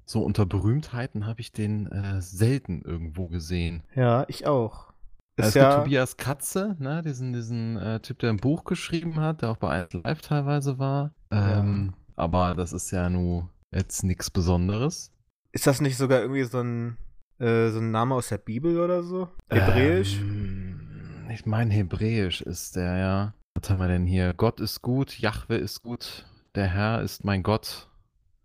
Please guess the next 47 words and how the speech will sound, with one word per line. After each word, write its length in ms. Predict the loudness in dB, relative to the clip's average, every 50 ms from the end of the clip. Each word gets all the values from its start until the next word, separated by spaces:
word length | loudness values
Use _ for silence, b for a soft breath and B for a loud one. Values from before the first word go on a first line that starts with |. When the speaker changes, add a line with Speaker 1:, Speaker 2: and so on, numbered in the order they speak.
| _ _ _ _ _ _ _ _ _ -2
Speaker 1:
der 120 | -2 0
Gütige.“ 800 | 0 -2 -4 -4 -2 -2 -2 0 2 2 2 2 0 -2 -4 -4 -2
Ja, 220 | 0 2 2 2 2
aus 140 | 0 0
dem 80 | 0 0
Hebräischen 640 | 0 0 0 0 0 -2 0 -2 -2 -4 -6 -8 -8
ist 220 | -8 -8 -8 -8
das. 200 | -8 -8 -8 B B B B B B B
Speaker 2:
Also 180 | B 6 6 6 4
ich 240 | 2 2 0 -2
kenn, 360 | -2 0 0 0 0 -4 -4 -4
wenn 140 | -4 -4
ich, 220 | -4 -4 -6 -8 -8
äh, 80 | -8 -6
wenn 140 | -6 -8 -8
ich 100 | -10 -10
den 160 | -8 -6 -2
Namen 220 | -2 -2 -2 -4
Tobias 520 | -6 -8 -8 -2 0 0 2 0 0 -2 -4
höre, 280 | -4 -4 -2 -2 -2
dann 180 | -2 -2 -2 -2
denk 180 | -4 -6 -6
ich 120 | -8 -8 -6
immer 200 | -4 -4 -2 -2
erst 260 | -2 -2 -2 -2 -4
an 100 | -6 -4
Tobias 420 | -2 -2 -2 0 2 2 2 2 0
Fünke. 600 | -2 -2 0 0 0 0 0 0 0 0 0 -4 -12 -20 -20 B B B B B B -12 B
Und 100 | -4 -4
ich 120 | -2 0 2
weiß 180 | 2 2 2
nicht, 120 | -2 -6 -6
ob 100 | -6 -6
du 80 | -4
mal 200 | -2 0 0 0
Arrested 460 | 0 2 2 0 0 0 -2 -6 -4 -2
Development 600 | -2 0 0 0 0 0 -2 -6 -10 -10 -10 -8
gesehen 340 | -10 -8 -6 -4 -4 -4 -6
hast, 240 | -8 -8 -10 -10 -10
aber 240 | -8 -6 -6 -6 -4
Tobias 440 | -4 -4 -2 0 2 2 2 0 -2
Fünke 400 | -4 -4 -4 -4 -4 -4 -4 -4
ist 400 | -4 -6 -8 -8 -10 -12 -14 -10
so 140 | -4 0 2
einer 220 | 4 4 4 2 2
der 260 | 2 2 0 0 -2
geilsten 1120 | -2 0 2 2 2 0 -2 -6 -14 -16 -14 -10 -8 -8 -6 -6 -6 -6 -6 -6 -8 -10